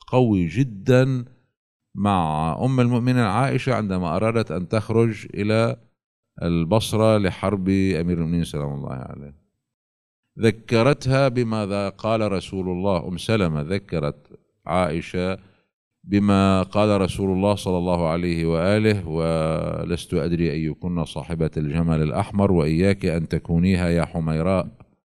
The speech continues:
وصلت معها إلى حد إنه: "والله لو بقدر، لو بعرف إنه أنا بمنعك من الخروج، كنت بمسكك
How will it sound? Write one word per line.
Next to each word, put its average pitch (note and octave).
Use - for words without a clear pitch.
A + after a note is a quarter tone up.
وصلت D3
معها C#3
إلى D3+
حد C#3
إنه: D3
"والله D3
لو A2+
بقدر، G#2
لو F#2+
بعرف G#2
إنه F2+
أنا F2+
بمنعك F#2
من F#2
الخروج، F2+
كنت F2
بمسكك G#2+